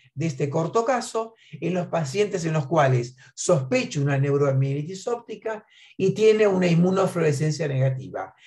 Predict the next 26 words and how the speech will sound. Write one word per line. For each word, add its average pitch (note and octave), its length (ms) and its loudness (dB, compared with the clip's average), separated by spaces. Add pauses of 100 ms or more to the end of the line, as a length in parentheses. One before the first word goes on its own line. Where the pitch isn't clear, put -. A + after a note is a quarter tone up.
(160)
Ahí F3 200 6
debo F3 240 6
recurrir E3+ 520 2
a C#3+ 60 2
un D3 140 2
método E3+ 320 0
de C#3+ 120 0
mayor C#3+ 520 -2 (240)
especificidad C#3+ 840 -2
y D3+ 100 -2
sensibilidad, G#3 760 -6 (240)
que F#3+ 100 -4
es F3+ 120 -6
el F3 100 0
método F3 360 2
basado D3 420 -2
en C3+ 80 0
células. F#2+ 600 -12 (420)
¿Tengo G#3+ 260 4
que F#3 80 2
volver F3+ 300 8
a - 40 2
repetirlo F3 340 2
para D#3 180 4
monitoreo? F#3+ 680 0
No, D3+ 360 -2